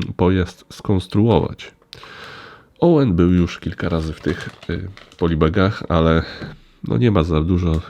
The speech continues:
innych postaci z tego uniwersum, więc chcąc nie chcąc będzie się powtarzał. Y, pistolet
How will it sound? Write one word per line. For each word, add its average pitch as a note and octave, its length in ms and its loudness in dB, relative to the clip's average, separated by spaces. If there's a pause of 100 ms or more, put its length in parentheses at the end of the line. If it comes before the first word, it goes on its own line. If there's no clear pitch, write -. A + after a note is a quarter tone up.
innych F#2+ 500 0
postaci F2 480 -2
z - 120 -20
tego F2+ 280 -2
uniwersum, F#2+ 680 0
więc G2 400 0 (760)
chcąc - 380 -2
nie F#2+ 160 4
chcąc F#2+ 240 0
będzie F2+ 280 2
się - 140 -2
powtarzał. D#2 500 -2 (1400)
Y, G2 440 0
pistolet G#2 600 0